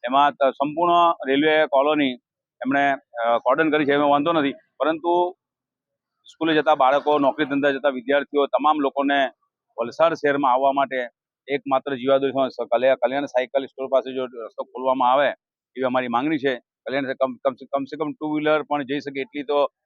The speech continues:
રેલવે માનવતાના ધોરણે પણ અહીંના પ્રજાને, જાહેર જનતાના વિશાળ હિતમાં, જાહેર સુખાકારી અને જાહેર હિતમાં આ જે આ પ્રશ્નને,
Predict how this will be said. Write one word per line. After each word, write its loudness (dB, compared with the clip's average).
રેલવે 0
માનવતાના 2
ધોરણે 0
પણ 0
અહીંના 0
પ્રજાને, -2
જાહેર 2
જનતાના -4
વિશાળ -2
હિતમાં, -2
જાહેર 0
સુખાકારી -2
અને -6
જાહેર -4
હિતમાં -2
આ 4
જે -6
આ 4
પ્રશ્નને, -4